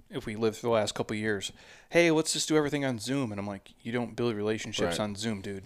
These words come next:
Speaker 2: Right.
Speaker 1: Like, you would not be here if you weren't with these people and, like,
Speaker 2: Right.
Speaker 1: been surrounded by 'em forever. I'm like, that's where,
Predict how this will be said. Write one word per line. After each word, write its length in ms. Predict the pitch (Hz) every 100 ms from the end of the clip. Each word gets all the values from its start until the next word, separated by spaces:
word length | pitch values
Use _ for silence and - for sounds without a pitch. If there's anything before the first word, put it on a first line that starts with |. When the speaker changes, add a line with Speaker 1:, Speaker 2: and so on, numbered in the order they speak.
| -
Speaker 2:
Right. 320 | 101 113 101 -
Speaker 1:
Like, 280 | 117 107 -
you 160 | 120
would 120 | 147 131
not 220 | 127 120
be 120 | 123
here 520 | 98 131 117 101 98 - _ _
if 400 | - 113 - - -
you 280 | 117 117
weren't 420 | 113 120 117 104 -
with 280 | 120 113
these 180 | 117 104
people 560 | - 123 110 95 - -
and, 80 | 117
like, 100 | 107
Speaker 2:
Right. 80 | 101
Speaker 1:
been 100 | 110
surrounded 360 | - 120 113 110
by 140 | 107
'em 80 | 104
forever. 300 | - 123 107
I'm 80 | 104
like, 160 | 104
that's 300 | - 120 -
where, 300 | 117 107 101